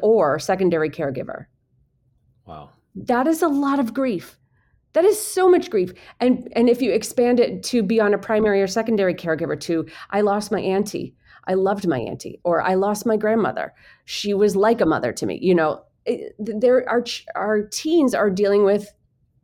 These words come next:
Speaker 1: grief, many of them, which carries with it a lot of com-, confusing and complicated <laughs> behaviors. If you're a
Speaker 2: Right.
Speaker 1: leader and, you know, you don't know why the, a student just stood up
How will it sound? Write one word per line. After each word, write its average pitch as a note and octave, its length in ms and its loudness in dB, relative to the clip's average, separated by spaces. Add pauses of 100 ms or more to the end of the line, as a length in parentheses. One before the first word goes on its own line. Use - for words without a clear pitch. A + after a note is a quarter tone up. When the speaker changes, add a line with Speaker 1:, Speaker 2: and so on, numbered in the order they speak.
Speaker 1:
grief, A#3+ 480 0
many D3 220 2
of - 120 -6
them, G#2+ 240 -6
which G#3+ 240 2
carries F#3+ 320 -2
with G3+ 180 -2
it G#3 220 0 (460)
a D#3+ 140 0
lot D3+ 360 -4
of F3+ 180 -4
com-, F#3+ 300 -2
confusing F3+ 600 0
and F3 100 0
complicated F3+ 600 -2
<laughs> - 0 -
behaviors. - 840 -2 (160)
If B3 400 -4
you're G#3+ 180 4
a A3 60 6
Speaker 2:
Right. B3+ 160 4
Speaker 1:
leader F#3+ 300 4 (420)
and, G#3 240 2
you A3+ 100 4
know, F3+ 200 4
you G#3 140 2
don't F#3 200 0
know F#3 100 4
why G3+ 280 0
the, G3 260 2 (160)
a G#3 80 -2
student G3+ 400 -2
just - 440 -4 (240)
stood - 420 0
up F#3+ 340 -4